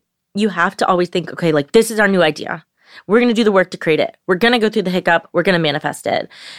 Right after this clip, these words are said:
And what happens is, and I see this a lot in marriages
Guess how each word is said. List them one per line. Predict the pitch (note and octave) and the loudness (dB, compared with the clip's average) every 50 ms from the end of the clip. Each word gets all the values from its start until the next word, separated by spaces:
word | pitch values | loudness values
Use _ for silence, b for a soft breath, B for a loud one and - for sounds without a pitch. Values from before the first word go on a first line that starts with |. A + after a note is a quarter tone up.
| B B B - | B B B 0
And | G3 G3 F#3+ F#3+ G3 | 0 2 2 4 4
what | F#3+ G3+ - | 2 2 0
happens | - - G#3 G#3+ A3 A3 C#4 A#3+ A3+ G#3+ G3 - | 0 0 0 0 2 2 0 0 0 -2 -2 -4
is, | - - F3+ F3 E3+ E3+ E3 D#3 D#3 F3 | -4 0 2 2 4 2 2 -2 -6 -8
and | - - F3 E3 | -4 -2 0 0
I | E3 | 0
see | D#3+ - G#3 | -2 -2 -4
this | F3 F#3+ F#3 - | -4 -2 0 0
a | D#3+ | 2
lot | D#3 D3+ D3 C#3+ - | 2 4 2 2 0
in | D3 C#3+ D3+ | -2 -2 0
marriages | E3 F3 G#3 A3 G3+ F3+ E3 D#3 D3 C#3+ D3 D3 - | 2 2 2 2 2 0 0 0 2 0 0 -4 -8